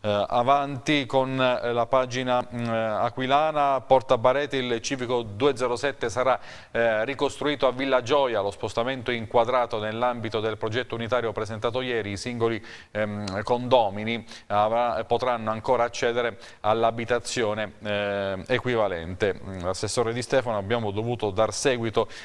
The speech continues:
a quanto stabilito dal vincolo della, eh, soprintendenza. È stata necessaria una variante con un accordo di programma sottoscritto dalla, eh, provincia. E poi in,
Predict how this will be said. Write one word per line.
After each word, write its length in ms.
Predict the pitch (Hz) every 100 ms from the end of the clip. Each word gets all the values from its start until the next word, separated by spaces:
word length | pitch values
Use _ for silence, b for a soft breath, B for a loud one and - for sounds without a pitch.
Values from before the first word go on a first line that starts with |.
| B
a 140 | 101
quanto 340 | - 127 117 107
stabilito 560 | - 127 131 120 104
dal 400 | 101 104 101 92 98
vincolo 440 | 110 110 123 107
della, 320 | 104 110 107 B B -
eh, 180 | 107 104
soprintendenza. 580 | 135 120 123 117 113 110 104 92 90 - 104 - B B
È 140 | 95
stata 320 | - 123 107
necessaria 440 | 104 120 - 135 117
una 140 | 110
variante 480 | 120 127 127 123 110
con 120 | 104
un 100 | 101
accordo 340 | 101 123 101
di 100 | 110
programma 440 | 107 120 90 87 87
sottoscritto 960 | - 107 113 101 - - 101 - 101
dalla, 360 | 87 110 113 107 B B B -
eh, 340 | 110 107 107
provincia. 640 | - 120 104 87 87 98 82 B B
E 120 | -
poi 340 | - 143 135 -
in, 220 | 135 131